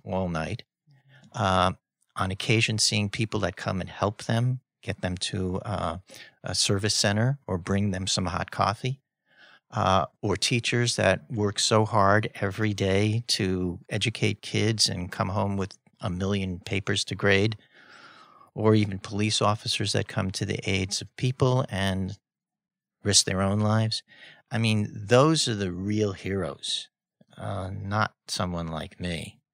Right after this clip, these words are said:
Uh, I get to the office and I, I write checks to people. Uh, and it's not even my money. It's money that other people have given me.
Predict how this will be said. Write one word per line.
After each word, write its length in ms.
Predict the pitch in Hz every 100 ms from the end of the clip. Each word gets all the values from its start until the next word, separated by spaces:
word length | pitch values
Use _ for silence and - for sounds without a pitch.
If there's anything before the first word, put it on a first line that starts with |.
| _ _ _ -
Uh, 460 | 104 92 92 90 - _ _ -
I 200 | 113 117
get 320 | 117 110 -
to 120 | -
the 160 | 101 98
office 460 | 98 107 113 98 -
and 160 | 95 92
I, 280 | 95 98 - _ _ _ _
I 140 | 120 104
write 300 | 104 92 -
checks 580 | - 92 - - - - -
to 80 |
people. 440 | 95 85 - - - _ _ _ _ _ _ -
Uh, 400 | 95 87 90 107 _ _ _ _ _ _
and 160 | 107 107
it's 160 | 95 -
not 200 | 110 107
even 200 | 95 85
my 200 | 78 76
money. 340 | 80 92 78 -
It's 180 | -
money 240 | 90 90 87
that 160 | 78 - -
other 180 | 95 85
people 340 | - - 82
have 140 | 76 -
given 320 | 95 98 92
me. 200 | 92